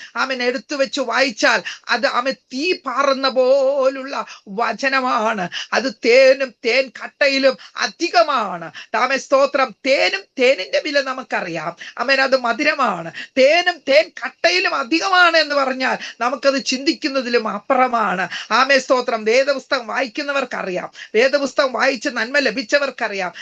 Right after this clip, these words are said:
സമാധാനം ലഭിച്ചവർക്കറിയാം. അതേ ദൈവമക്കളെ, കഴിഞ്ഞ മുപ്പത്തിയാറ് വർഷം, ആമേൻ, സ്തോത്രം, ഞാൻ ദൈവത്തിൽ നിന്ന് പ്രാപിക്കുന്ന സമാധാനം, അത് സന്തോഷം, അതെനിക്ക് വർണ്ണിക്കാൻ കഴിയുന്നതല്ല എന്ന് പറഞ്ഞതുകൊണ്ട്, ആമേൻ,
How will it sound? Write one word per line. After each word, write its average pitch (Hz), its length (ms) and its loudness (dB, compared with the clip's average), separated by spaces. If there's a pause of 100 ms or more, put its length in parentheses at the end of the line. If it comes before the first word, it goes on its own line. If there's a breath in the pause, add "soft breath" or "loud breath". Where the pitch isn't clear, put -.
(180 loud breath)
സമാധാനം 277 600 2
ലഭിച്ചവർക്കറിയാം. 233 840 0 (220 loud breath)
അതേ 240 180 2 (120)
ദൈവമക്കളെ, 269 500 -2 (120)
കഴിഞ്ഞ 247 280 -6 (100)
മുപ്പത്തിയാറ് 277 720 2
വർഷം, 220 380 0 (240 loud breath)
ആമേൻ, 262 280 2
സ്തോത്രം, 262 540 0
ഞാൻ 254 160 2 (200)
ദൈവത്തിൽ 269 460 -2
നിന്ന് 269 180 -6 (140)
പ്രാപിക്കുന്ന 247 640 -2 (140)
സമാധാനം, 220 640 0 (280 loud breath)
അത് 220 80 -2
സന്തോഷം, 262 800 2 (220 loud breath)
അതെനിക്ക് 240 420 -2
വർണ്ണിക്കാൻ 226 640 -2 (100)
കഴിയുന്നതല്ല 196 720 -4 (360 soft breath)
എന്ന് 349 200 2
പറഞ്ഞതുകൊണ്ട്, 185 760 -4 (220 loud breath)
ആമേൻ, 240 260 0